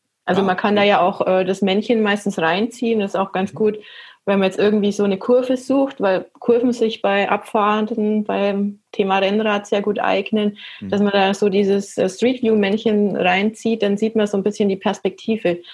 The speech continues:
Speaker 1: Wie könnte jetzt das Foto, wenn ich in der Kurve stehe, werden? Also geht nicht überall, aber ist so eine Option.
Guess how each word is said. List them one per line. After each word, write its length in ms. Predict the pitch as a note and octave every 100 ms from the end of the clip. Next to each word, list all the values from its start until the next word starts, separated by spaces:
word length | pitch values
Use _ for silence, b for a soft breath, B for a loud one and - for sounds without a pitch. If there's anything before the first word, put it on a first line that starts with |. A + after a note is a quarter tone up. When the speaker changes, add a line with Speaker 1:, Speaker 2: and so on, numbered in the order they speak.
| B B
Speaker 1:
Wie 160 | G3
könnte 320 | G3+ G#3 G#3 G3+
jetzt 260 | F#3+ F#3+
das 100 | G3+
Foto, 460 | - G#3+ G#3+ G#3 F#3+
wenn 140 | F#3+
ich 120 | G3
in 120 | G3+ F#3+
der 180 | F#3+
Kurve 340 | G3 - G#3+ G3+
stehe, 460 | - G3 G3 F#3+ -
werden? 380 | F3+ E3+ E3 E3+ _
Also 320 | E3 E3+ E3 - _ -
geht 160 | G3+
nicht 180 | F#3 F3
überall, 380 | A3 A3+ G#3 G3+
aber 240 | F3+ F3+
ist 140 | F#3+ -
so 80 |
eine 260 | G3 F#3 F3
Option. 520 | - - - F3 E3